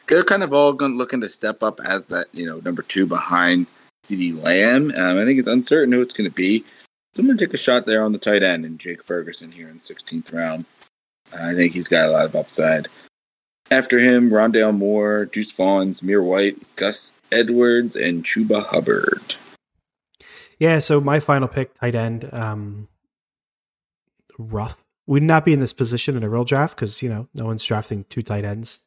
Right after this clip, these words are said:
Speaker 2: It's
Speaker 1: Yeah.
Speaker 2: not that early,
Speaker 1: Not
Speaker 2: so
Speaker 1: that many.
Speaker 2: Yeah, so take some comfort there. Um, it's really between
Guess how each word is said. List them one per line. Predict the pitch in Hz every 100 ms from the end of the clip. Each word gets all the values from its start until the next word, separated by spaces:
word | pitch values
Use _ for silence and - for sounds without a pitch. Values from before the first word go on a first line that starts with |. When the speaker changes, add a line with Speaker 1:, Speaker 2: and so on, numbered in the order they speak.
| _
Speaker 2:
It's | -
Speaker 1:
Yeah. | 90 85 -
Speaker 2:
not | 107 -
that | 120 -
early, | 123 143 175
Speaker 1:
Not | 185 98
Speaker 2:
so | 120
Speaker 1:
that | 90 -
many. | 85 82 82 80 _ _
Speaker 2:
Yeah, | - 151 135 123
so | 120 151
take | - 185
some | 180
comfort | 156 156 147 135
there. | 143 143 151 165 147
Um, | 123 123 123 -
it's | 147 165
really | 175 175
between | 156 143 - 147 143 135 127